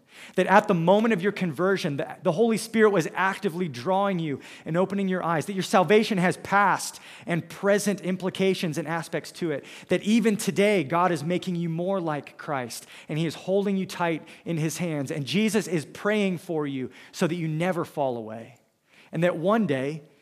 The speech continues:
he will resurrect you, glorify your body, and welcome you into his presence. Our salvation has a past, a present, and a future aspect. And I want us to see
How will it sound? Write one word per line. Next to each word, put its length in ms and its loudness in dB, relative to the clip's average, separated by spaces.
he 140 -4
will 160 -4
resurrect 600 -4
you, 220 -10
glorify 480 -2
your 140 -2
body, 420 -6
and 160 -10
welcome 320 -4
you 60 -6
into 140 -8
his 140 -10
presence. 380 -10
Our 160 -2
salvation 600 2
has 140 4
a 60 0
past, 480 2
a 100 -4
present, 600 -4
and 260 0
a 60 -2
future 400 -8
aspect. 760 -16
And 80 -4
I 60 2
want 200 4
us 80 0
to 120 -4
see 240 -6